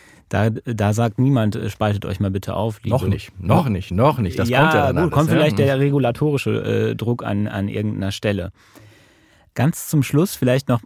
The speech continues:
Speaker 1: einmal zurück zu unserem Ausgangsfall, nämlich dem Porsche-Börsengang. Wann kommt der denn nun? Was glauben Sie?
Speaker 2: Ja, das hängt ja leider nicht nur von Volkswagen und Porsche ab, sondern leider auch vom Umfeld. Ich glaube, das darf man auch nicht unterschätzen. Es soll ja auch ein bisschen was in die Kassen gespült werden, also braucht man auch einen entsprechenden Preis.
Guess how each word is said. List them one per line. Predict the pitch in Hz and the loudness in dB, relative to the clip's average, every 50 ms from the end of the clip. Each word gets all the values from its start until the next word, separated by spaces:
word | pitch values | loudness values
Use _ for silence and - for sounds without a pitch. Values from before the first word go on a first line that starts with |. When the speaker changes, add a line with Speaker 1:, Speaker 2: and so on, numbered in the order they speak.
| - | 0
Speaker 1:
einmal | - 127 135 151 139 135 123 | 0 2 2 2 2 0 -2
zurück | - - 127 123 151 175 - - | -2 -4 0 0 0 -2 -2 -4
zu | - 135 | -4 0
unserem | 127 127 120 117 113 117 120 | 0 0 2 2 0 0 0
Ausgangsfall, | - 120 175 208 - - 107 104 104 - - 117 131 139 | 2 0 0 0 0 -2 -2 -2 -2 -2 -2 0 0 2
nämlich | 120 120 - | 2 0 2
dem | 117 107 98 - _ - | 0 0 0 -2 _ -2
Porsche-Börsengang. | 143 196 208 - 127 101 95 95 92 98 92 85 85 87 90 - - - - _ - - _ _ _ | -2 -2 0 0 0 0 0 0 2 0 0 0 -2 -2 -4 -4 -8 -16 -20 _ -20 -20 _ _ _
Wann | - 107 135 175 208 226 233 208 | -4 -2 0 0 0 0 -2 -4
kommt | - - 160 156 143 - | -2 -2 0 0 2 2
der | 98 92 | 2 2
denn | 92 90 90 | 2 2 2
nun? | 87 85 82 80 82 85 - - | 2 2 2 0 -2 -4 -4 -4
Was | - 123 - - | -4 -4 -2 0
glauben | - 95 90 87 82 | 0 2 2 2 0
Sie? | 78 76 78 82 - _ _ _ _ _ _ _ | -2 -4 -6 -8 -10 _ _ _ _ _ _ _
Speaker 2:
Ja, | - 151 156 151 | 0 2 2 2
das | 139 - | 2 2
hängt | 180 196 196 180 | 2 0 2 4
ja | 180 156 135 | 4 4 4
leider | 139 143 165 165 160 151 | 4 2 2 2 2 0
nicht | 160 165 - - | 0 -2 -2 -2
nur | 170 151 | -4 -2
von | - 156 139 135 131 123 | 0 0 0 2 0 0
Volkswagen | - 143 156 - - 135 127 135 139 135 131 | 0 -2 -2 0 0 0 0 2 2 0 0
und | 120 113 - | -2 -2 0
Porsche | 131 123 139 139 - | -2 -2 -2 -2 -4
ab, | 135 - | -6 -4
sondern | - 135 127 123 | -4 -4 -2 -2
leider | 117 117 120 110 | -2 -2 -4 -4
auch | 110 110 | -6 -10
vom | - - 120 101 | -8 -8 -8 -6
Umfeld. | 101 113 131 - - 143 139 147 151 - _ | -6 -6 -8 -8 -8 -8 -8 -8 -10 -14 _
Ich | 110 - | -20 -8
glaube, | - 120 117 110 113 | -2 -2 0 0 0
das | 110 104 - | -2 -4 -4
darf | 113 110 - | -6 -4 -2
man | 120 104 | -2 -2
auch | 98 110 | 0 0
nicht | 113 107 | 0 -2
unterschätzen. | 104 107 - 107 104 - 113 - - - 143 120 | -4 -4 -6 -6 -4 -4 -6 -6 -4 -2 -2 -2
Es | 104 | 0
soll | - 113 113 117 | 0 2 2 2
ja | 110 | 0
auch | 107 107 | 0 0
ein | 117 110 | 0 0
bisschen | 113 113 - 107 | 0 -2 -4 -6
was | 104 - | -4 -4
in | 104 | -4
die | 98 | -4
Kassen | - 113 110 - 123 113 | -4 -6 -6 -4 -4 -4
gespült | 101 101 - - 113 117 117 - | -4 -6 -10 -8 -8 -8 -6 -4
werden, | 123 120 113 107 | -4 -4 -2 -2
also | 101 101 98 98 | -2 -2 -4 -4
braucht | 98 98 110 | -4 -4 -2
man | 113 98 | -2 -4
auch | 87 98 98 | -4 -4 -4
einen | 101 98 | -4 -6
entsprechenden | 92 - - - 107 98 110 95 92 90 | -8 -10 -10 -10 -6 -4 -2 -2 -2 -4
Preis. | - - 90 98 123 131 - | -4 -4 -2 -2 -2 -2 -6